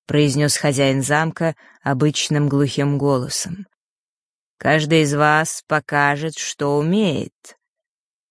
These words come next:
Пришло время испробовать силу ваших ключей».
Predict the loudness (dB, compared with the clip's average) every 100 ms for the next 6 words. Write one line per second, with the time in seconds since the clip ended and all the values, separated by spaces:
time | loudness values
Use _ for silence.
0 | _ _ _ 2 2 2 4 4 2 2
1 | 4 4 4 2 -2 -4 -6 -6 -6 0
2 | 2 2 2 2 2 2 2 4 4 2
3 | 2 0 -2 -6 -6 -4 -4 -4 -4 -6
4 | -8 _